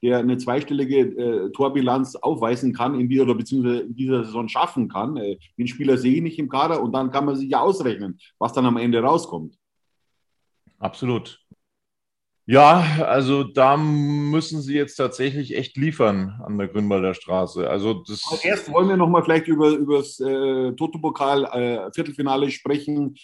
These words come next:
Speaker 1: Beim T S V Buchbach ist ja für dich ein Heimspiel. Tobi, fährst du hin?
Speaker 2: Nee, ich fahr nicht hin. Hab ehrlich gesagt keine Zeit und auch nicht die große Lust. Also ich hab tatsächlich vor ein paar Wochen überlegt, dahin zu fahren, aber
Speaker 1: Also bist du ein Erfolgsfan sozusagen, oder?
Speaker 2: Ich bin, ich bin ein Erfolgsfan. Ich bin ein absoluter Erfolgsfan.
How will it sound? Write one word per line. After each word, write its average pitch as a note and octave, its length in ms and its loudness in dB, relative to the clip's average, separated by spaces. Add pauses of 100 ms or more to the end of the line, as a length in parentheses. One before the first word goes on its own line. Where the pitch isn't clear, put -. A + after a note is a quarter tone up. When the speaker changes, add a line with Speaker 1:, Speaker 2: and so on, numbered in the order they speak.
Speaker 1:
Beim B2 160 0
T D3 80 4
S C#3+ 80 4
V C#3+ 100 0
Buchbach E3 320 0
ist D#3 140 0
ja D#3+ 40 2
für D3+ 100 -2
dich D3+ 140 -2
ein C3+ 120 -2
Heimspiel. E3 420 -2
Tobi, E3 260 0
fährst D#3+ 220 -4
du D3+ 80 0
hin? F#3+ 220 -6 (960)
Speaker 2:
Nee, B2+ 500 0 (180)
ich - 200 -10
fahr G#2 160 0
nicht A2+ 180 -4
hin. A#2 460 -4
Hab G2+ 280 -12
ehrlich G2 240 -8
gesagt F2+ 300 -10
keine F#2 200 -6
Zeit F2+ 280 -4
und E2+ 180 -14
auch F#2+ 200 -8
nicht F#2+ 180 -10
die F2 80 -14
große F#2 300 -10
Lust. F#2+ 320 -6
Also F2+ 140 -12
ich F2 140 -16
hab - 100 -16 (300)
tatsächlich G2+ 600 -8
vor G2 180 -8
ein F#2+ 60 -6
paar G2 180 -2
Wochen G#2 220 -6
überlegt, F#2+ 400 -6
dahin G#2 220 -8
zu G#2+ 120 -12
fahren, G2 340 -2
aber F2+ 380 -6 (840)
Speaker 1:
Also B2+ 180 -2
bist F#3+ 160 4
du F3 40 6
ein E3 60 6
Erfolgsfan C3+ 600 2
sozusagen, G2 520 -6
oder? A2 160 -4
Speaker 2:
Ich C#3+ 60 -8
bin, D3 200 0
ich B2+ 140 -4
bin B2+ 140 -4
ein A#2+ 40 -4
Erfolgsfan. E2+ 680 -6
Ich - 120 -20
bin F#2 100 -10
ein F2 80 -10
absoluter - 460 -10
Erfolgsfan. - 640 -16